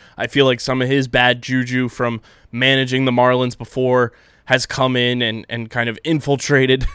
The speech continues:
<laughs> the, the Phillies organization a bit. Um, but that, that's no excuse, because even back when Gabe Kapler was the manager of the Phillies in twenty nineteen,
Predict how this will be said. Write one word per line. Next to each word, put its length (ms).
<laughs> 260
the, 400
the 140
Phillies 500
organization 800
a 40
bit. 360
Um, 580
but 140
that, 240
that's 220
no 160
excuse, 480
because 520
even 280
back 280
when 100
Gabe 240
Kapler 420
was 180
the 60
manager 440
of 80
the 80
Phillies 480
in 160
twenty 300
nineteen, 680